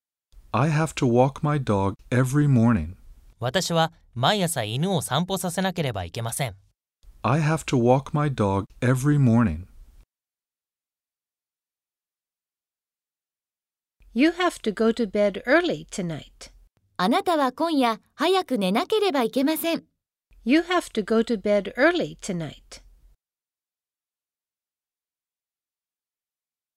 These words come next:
Speaker 1: Emmy has to wash the dishes every day.
Speaker 2: エミは毎日皿を洗わなければいけません。
Speaker 1: Emmy has to wash the dishes every day.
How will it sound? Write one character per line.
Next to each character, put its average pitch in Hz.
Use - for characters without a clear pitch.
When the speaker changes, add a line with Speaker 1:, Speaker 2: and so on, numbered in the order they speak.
Speaker 1:
Emmy 143
has 123
to 113
wash 110
the 120
dishes 98
every 92
day. 80
Speaker 2:
エ 311
ミ 208
は 113
毎 202
日 165
皿 165
を 190
洗 165
わ 208
な 214
け 180
れ 120
ば 95
い 87
け 123
ま 127
せ 131
ん。 90
Speaker 1:
Emmy 143
has 123
to 110
wash 110
the 117
dishes 101
every 92
day. 76